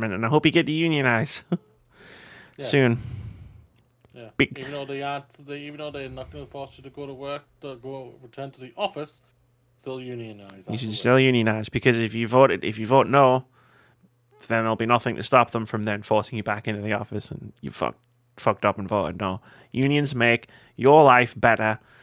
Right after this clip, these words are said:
Speaker 1: There's a reason why the companies and the C E Os and, and, and all of your bosses are trying desperately to convince you that they're a bad idea. It's because they hate them, <laughs> and they'll be good for you. That's how that works.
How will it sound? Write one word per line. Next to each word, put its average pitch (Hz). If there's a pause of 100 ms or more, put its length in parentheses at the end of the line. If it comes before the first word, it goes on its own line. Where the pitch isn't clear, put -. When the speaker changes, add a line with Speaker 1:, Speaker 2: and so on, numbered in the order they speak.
(580)
Speaker 1:
There's 120
a 117
reason 131
why 120
the 110
companies 131
and 107
the 104
C 135
E 127
Os 127
and, 101
and, 107 (100)
and 110
all 120
of 120
your 127
bosses 120 (360)
are -
trying 113 (140)
desperately 117
to 113
convince 113
you 120
that 113
they're 110
a 107
bad 107
idea. 104 (240)
It's 113
because 107 (260)
they 117
hate 135
them, 101 (220)
<laughs> -
and 117
they'll 107
be 113
good 107
for -
you. 104 (2250)
That's 110
how 113
that 85
works. -